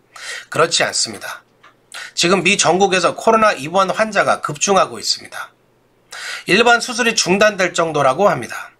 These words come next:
절대 오미크론 감염 가볍게 생각하셔서는 안 됩니다. 엘에이도 코로나 일일 확-, 일일 확진자가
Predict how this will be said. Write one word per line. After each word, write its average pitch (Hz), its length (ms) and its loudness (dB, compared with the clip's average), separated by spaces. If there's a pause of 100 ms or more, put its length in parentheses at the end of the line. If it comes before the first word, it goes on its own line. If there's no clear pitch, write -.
(920)
절대 190 360 2
오미크론 190 500 2
감염 170 380 0
가볍게 175 580 0
생각하셔서는 165 1040 0
안 110 140 -8
됩니다. - 480 -12 (960)
엘에이도 226 420 2
코로나 262 340 2
일일 202 440 0
확-, - 280 -6 (140)
일일 208 340 2
확진자가 160 840 0